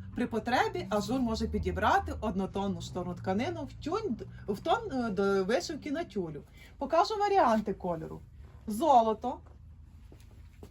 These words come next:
Отаке дуже світленьке, ніжне золото. Ось, будь ласка. Дуже ефектні модельки, цікаві,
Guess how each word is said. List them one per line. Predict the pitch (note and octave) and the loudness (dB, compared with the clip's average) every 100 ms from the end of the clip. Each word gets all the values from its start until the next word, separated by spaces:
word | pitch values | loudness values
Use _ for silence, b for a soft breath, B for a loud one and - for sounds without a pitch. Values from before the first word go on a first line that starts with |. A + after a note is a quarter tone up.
| - - | -20 -6
Отаке | B3+ D#4 D#4+ F#4 | -4 -4 -2 0
дуже | F4 F#4 | 2 0
світленьке, | F#4 F#4 D#4+ D#4 E4+ E4 | 2 2 6 4 4 2
ніжне | C#4+ A3+ A3 G3 G#3+ G#3+ | 6 6 6 4 0 0
золото. | A3 A3+ A3 A3 B3+ D4+ F4 - - - - - - - - - - - - - - - - | 4 6 6 4 0 -4 -6 -20 -20 -20 -20 -20 -20 -20 -20 -20 -20 -20 -20 -20 -20 -20 -20
Ось, | - - | -14 -6
будь | G3 | 4
ласка. | G3 F#3+ - F3+ - - - | 4 4 0 -12 -14 -20 -8
Дуже | G#3 F4+ F4+ B3 | 8 10 10 8
ефектні | A3 - G3 F#3 G3 | 6 8 4 4 2
модельки, | F#3+ F#3 F#3 E3+ A3+ | 2 2 2 2 -4
цікаві, | - D4+ D#4 B3+ F3+ D#3+ | -4 0 6 6 6 0